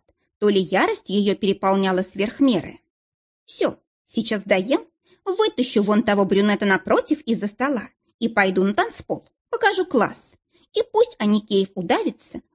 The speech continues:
увидев меня в объятиях другого. Шут гороховый,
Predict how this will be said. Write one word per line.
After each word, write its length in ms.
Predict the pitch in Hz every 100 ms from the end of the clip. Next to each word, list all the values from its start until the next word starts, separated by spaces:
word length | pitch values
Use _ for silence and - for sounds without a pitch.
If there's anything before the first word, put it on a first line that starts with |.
| _
увидев 460 | 240 226 208 208
меня 320 | 202 185 330
в 40 | 381
объятиях 500 | 226 202 190 - 190
другого. 500 | 240 294 277 160 - _ _ _ _
Шут 420 | - - - 285
гороховый, 600 | 180 214 180 - 160 156